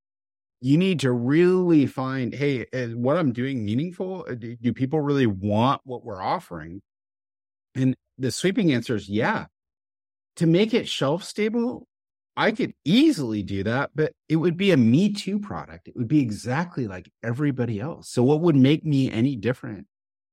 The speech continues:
aside from maybe a flavor profile or two? It's not a good business for me to be in. And especially in the early year, the first couple years, and maybe even moving into the pandemic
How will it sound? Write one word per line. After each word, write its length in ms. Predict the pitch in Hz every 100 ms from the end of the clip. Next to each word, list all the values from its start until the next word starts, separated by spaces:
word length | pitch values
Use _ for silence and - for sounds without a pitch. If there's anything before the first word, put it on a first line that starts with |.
| _ -
aside 360 | 117 123 127
from 140 | 131 120
maybe 240 | 120 123
a 140 | 110
flavor 420 | 98 104 98 127 143
profile 520 | - 90 87 90 87
or 120 | 85
two? 320 | 85 92 87 - _ _ _ _ _ _ -
It's 120 | 117
not 220 | 160 160
a 60 | 151
good 340 | 117 156 156
business 320 | 131 135 147 131
for 180 | -
me 260 | 104 98 123
to 80 | 120
be 260 | 80 82
in. 140 | 78 73 _ _ _ _ _ _
And 140 | 127 127
especially 880 | 131 - - 190 220 202 - 160 135
in 120 | 120
the 80 | 113
early 320 | 107 110 110
year, 280 | 104 92 90
the 120 | 101
first 260 | - 143 -
couple 320 | 123 113 120
years, 560 | 98 85 85 85 - - _
and 180 | 107 104
maybe 220 | 151 185
even 300 | 196 170 147
moving 280 | 139 131 127
into 160 | 117
the 100 | 110
pandemic 600 | - 104 95 98 104 92